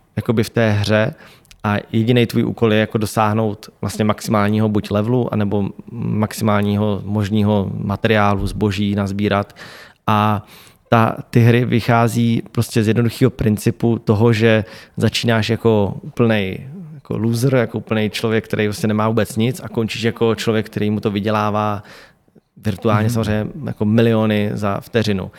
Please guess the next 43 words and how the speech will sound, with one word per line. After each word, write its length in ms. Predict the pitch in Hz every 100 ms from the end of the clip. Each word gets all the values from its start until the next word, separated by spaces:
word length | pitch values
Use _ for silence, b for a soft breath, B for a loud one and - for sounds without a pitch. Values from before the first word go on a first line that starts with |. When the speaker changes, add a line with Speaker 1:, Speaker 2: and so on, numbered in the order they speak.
| B B B B _
Speaker 1:
A 60 | - - 196 -
takový 180 | - 127
ty 80 | 110
kl-, 140 | - - - -
dřív 400 | - - 135 151
to 80 |
byla 120 | 117 113
klasická 460 | 113 - - 117
klikačka, 600 | 113 107 110 - 92 87 - -
jo, 320 | 104 113 117
eh, 200 | 107 107 -
cookie 220 | 113 127
clicker, 480 | - 113 - 123 120 - -
eh, 60 | - 120 110 104
známá 440 | 104 104 113 117
aplikace, 520 | 110 117 110 110 - 113
kde 140 | 110
prostě 220 | 110 -
to 80 | 117
začalo 220 | 104 110
tím, 160 | 101 110
že 120 | 110 - B B B _
klikni 300 | 123 123 123
jednou 200 | 117 117
na 120 | 110
cookie 420 | - 113 - 135
a 60 | 113
on 120 | 113
ti 60 | 110
to 80 | 110
přidá 280 | 107 104
jeden 300 | 104 107 110
bod. 240 | 101 92 -
A 40 |
ty 100 | -
jsi 80 | 101
klikl 340 | - 113 135 127
a 60 |
přidal 200 | - 110
ti 40 | 104
to 60 |
jeden 160 | 107 101
bod. 240 | 98 -